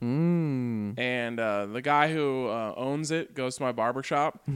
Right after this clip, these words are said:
Speaker 1: <laughs>
Speaker 2: And I went there. Their carne asada is to die for.
Speaker 1: It sounds legit.
Speaker 2: Yep. Carne asada tacos, if you want the carne asada plate.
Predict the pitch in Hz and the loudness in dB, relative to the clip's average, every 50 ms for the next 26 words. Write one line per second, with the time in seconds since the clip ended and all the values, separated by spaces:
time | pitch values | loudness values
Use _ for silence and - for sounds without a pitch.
0 | 123 120 - - 151 131 147 165 135 139 143 135 131 127 120 117 117 113 110 113 | -4 -6 -6 -2 0 2 4 4 4 4 4 2 0 0 -2 -2 -4 -4 -6 -6
1 | 113 104 - 101 123 127 123 127 131 131 - 139 139 143 139 139 131 127 139 139 | -6 -4 -2 0 0 0 0 0 -2 -2 0 2 4 4 4 2 2 0 0 0
2 | 135 - - 143 135 135 135 123 113 - - 110 113 117 120 120 123 123 - 107 | 0 0 0 0 0 0 -2 -4 -4 -4 -2 -2 -2 0 0 0 0 0 -2 -4
3 | 107 98 92 90 85 - - - - - - - _ _ _ _ _ _ _ _ | -4 -4 -6 -8 -10 -12 -12 -12 -12 -12 -14 -16 _ _ _ _ _ _ _ _
4 | _ _ - - 123 - 82 - - - - - - - - - 120 123 - - | _ _ -18 -14 -10 -10 -10 -10 -12 -14 -14 -14 -14 -12 -4 -2 -2 0 2 4
5 | 127 123 120 113 98 92 85 - 95 95 - - - - _ _ _ _ _ _ | 4 4 4 2 -2 -4 -6 -6 -4 -4 -6 -10 -14 -20 _ _ _ _ _ _
6 | - 117 101 76 - - _ _ _ - - - _ _ - 160 160 160 151 143 | -10 -8 -8 -8 -8 -12 _ _ _ -16 -16 -16 _ _ 0 2 2 4 2 2
7 | - 147 127 - - - 170 160 160 160 - 165 156 151 151 151 143 147 139 131 | 2 0 -2 -2 2 4 4 6 6 4 2 2 2 2 0 -2 -2 -6 -6 -6
8 | 127 120 117 123 - 151 139 127 123 117 120 - 120 98 90 - - - - 190 | -6 -6 -6 -6 -2 0 0 0 0 -4 -4 -4 -4 -4 -4 -6 -8 -4 2 4
9 | 190 190 185 175 170 - | 6 6 6 4 2 0